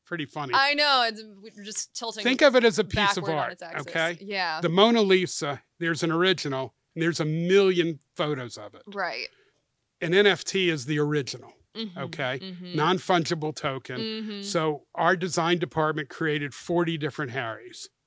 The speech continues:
Speaker 1: each one unique.
Speaker 2: That's right.
Speaker 1: And we had an auction. All the money goes to our foundation.
Speaker 2: Mm-hmm.
Speaker 1: We had an auction for the N F Ts, um,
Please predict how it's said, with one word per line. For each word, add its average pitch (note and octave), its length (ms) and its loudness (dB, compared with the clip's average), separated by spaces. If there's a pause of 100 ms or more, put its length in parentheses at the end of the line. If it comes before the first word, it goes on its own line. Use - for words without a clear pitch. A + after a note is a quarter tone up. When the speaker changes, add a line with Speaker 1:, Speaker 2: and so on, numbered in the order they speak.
(800)
Speaker 1:
each G3 300 -4
one F3 240 2
unique. C#3+ 560 -4
Speaker 2:
That's E3+ 300 -6
right. D3+ 400 -10 (120)
Speaker 1:
And D#3 640 0 (200)
we E3 240 -2
had E3 280 2
an E3 160 -2
auction. F3 480 2
All E3 180 4
the F3 80 0
money E3 300 0
goes E3 280 0
to E3 120 -2
our D3+ 120 2
foundation. C3+ 800 -6 (120)
Speaker 2:
Mm-hmm. G#3+ 200 -12 (380)
Speaker 1:
We D#3 120 -2
had D#3 200 2
an D3+ 120 -2
auction D3+ 640 -2
for E3 400 -2
the D3+ 180 -4
N C#3+ 100 -4
F D3 180 -6
Ts, A#2+ 540 -10 (680)
um, C#3+ 460 -2